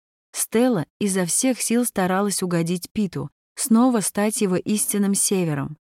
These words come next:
Это для него она играла роль идеальной дочери. Единственной зацепкой, которая выдавала её напряжение, был дневник.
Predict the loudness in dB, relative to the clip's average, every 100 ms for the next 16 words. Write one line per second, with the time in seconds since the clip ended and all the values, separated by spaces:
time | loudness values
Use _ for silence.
0 | _ -4 0 2 4 6 6 6 4 4
1 | 4 2 2 0 0 0 0 0 0 -2
2 | -2 0 2 2 2 0 0 -4 -6 -8
3 | -12 _ _ -4 0 2 6 6 4 2
4 | 2 2 0 0 0 0 0 -4 -2 -2
5 | 0 0 0 0 0 0 0 0 0 0
6 | 2 0 0 -2 0 4 4 4 0 -2
7 | -2 -2 0 0 -2 -6